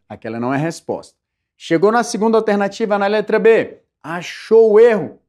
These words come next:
Aquela também não é a resposta. Chegou na terceira alternativa, achou o erro? Não. Ali pode ser que seja a resposta. Dá uma lida na terceira questão. Na quarta questão,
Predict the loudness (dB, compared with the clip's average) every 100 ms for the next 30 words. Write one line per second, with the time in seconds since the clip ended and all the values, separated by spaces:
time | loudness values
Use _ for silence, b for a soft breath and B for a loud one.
0 | _ -18 -4 -2 0 -2 -6 -8 -6 -4
1 | -6 -8 -6 -4 -4 -8 -20 _ _ _
2 | -10 -2 0 2 0 0 0 2 2 0
3 | 0 0 -2 -6 -2 -2 2 2 6 4
4 | 2 -2 -10 -4 -2 -2 -4 _ _ _
5 | _ -10 -8 -10 _ 0 2 2 0 -6
6 | -8 -10 -8 -8 -10 -14 -10 -8 -8 -10
7 | -4 -2 -2 _ _ _ _ _ _ -6
8 | 0 2 2 -2 -6 -2 0 0 -2 -2
9 | -4 -4 -8 -4 -4 -4 -4 -10 -6 -6
10 | -6 -8 -6 -2 -4 -4 -8 -8 -6 -6